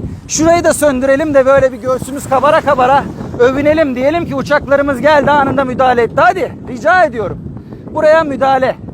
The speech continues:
Bakın bu insanlar burada evleri bak. Bunların kendi evleri var. Bu insanlar, bu, bu insanlar bekliyorlar şu an. Yanmayı bekliyorlar.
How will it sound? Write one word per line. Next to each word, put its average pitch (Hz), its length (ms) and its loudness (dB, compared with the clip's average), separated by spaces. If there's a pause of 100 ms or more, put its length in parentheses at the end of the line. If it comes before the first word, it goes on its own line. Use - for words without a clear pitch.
(460)
Bakın 269 320 -2
bu 302 80 -4
insanlar 277 540 -2
burada 254 240 0
evleri 220 460 0
bak. 208 180 -2
Bunların 233 300 -4
kendi 240 300 -6
evleri 220 420 2
var. 196 200 2
Bu 233 100 -8
insanlar, 233 640 -4
bu, 233 200 -12
bu 233 60 -8
insanlar 262 480 -2
bekliyorlar 285 500 2
şu 196 140 -4
an. 180 40 -2
Yanmayı 285 460 0
bekliyorlar. 131 460 -8